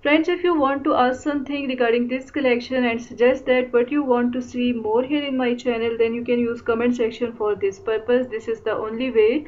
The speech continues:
you can use to connect with me and show your presence there. I always appreciate your comments and try my level best to reply.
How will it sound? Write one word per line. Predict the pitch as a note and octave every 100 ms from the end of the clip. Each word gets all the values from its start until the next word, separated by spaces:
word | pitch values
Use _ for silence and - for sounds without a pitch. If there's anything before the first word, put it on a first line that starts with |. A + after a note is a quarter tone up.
| - - - -
you | B3+
can | D4+ C#4+
use | B3+ C#4+ D4+
to | D4+
connect | D4+ B3+ B3 B3
with | C#4 A#3+
me | C4
and | B3+ A#3+
show | - B3+
your | B3+ A#3 A3
presence | G#3+ G#3 G#3+ G#3+
there. | - G#3 G#3+ D4+ -
I | C#4+ D#4
always | C#4 C#4 C4 D4 D4
appreciate | A#3 A3+ B3 C#4+ - C#4+ C4
your | C#4+
comments | C4+ C#4 B3+ B3+ B3+ B3+
and | - G#3+ G#3
try | G#3 F#3
my | G3 G3+
level | F#3+ F#3+ G#3
best | A#3+ E4 F4 -
to | D4+
reply. | C4+ C4+ B3